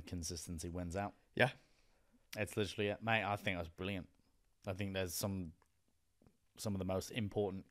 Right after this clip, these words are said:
Speaker 1: critical points for not just businesses, but for people to get their head around.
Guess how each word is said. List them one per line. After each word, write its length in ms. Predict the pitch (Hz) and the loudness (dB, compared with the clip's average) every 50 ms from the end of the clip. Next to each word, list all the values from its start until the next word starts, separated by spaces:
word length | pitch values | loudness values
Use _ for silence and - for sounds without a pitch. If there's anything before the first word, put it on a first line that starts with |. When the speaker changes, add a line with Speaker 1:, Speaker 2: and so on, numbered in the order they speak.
| - | -10
Speaker 1:
critical 360 | - - 123 107 - - 104 92 | -4 -2 -2 -2 -2 -4 -6 -6
points 480 | - 104 104 101 101 - - - - _ - - - - - - - - - - - _ _ | -4 -4 -4 -4 -4 -6 -10 -18 -20 _ -20 -20 -20 -20 -20 -20 -20 -20 -20 -20 -20 _ _
for 180 | - - 113 104 | -4 0 0 2
not 220 | 104 107 101 90 | 2 2 0 0
just 180 | 101 92 - - | -4 -6 -2 0
businesses, 540 | 104 101 92 104 95 - - 101 90 82 - - _ _ - | 0 0 0 0 -4 -2 -2 -4 -4 -4 -8 -12 _ _ -4
but 120 | - 95 - | -4 -2 -2
for 80 | - 90 | -2 -4
people 300 | - 104 95 - 87 85 - | -2 -2 -2 -2 -4 -6 -6
to 100 | 95 82 | -4 -4
get 160 | - 85 62 | -4 -4 -2
their 100 | 80 80 | -2 -2
head 140 | 87 90 95 | -2 -2 -2
around. 380 | 98 92 87 82 78 82 - | 0 -2 -2 -4 -6 -8 -10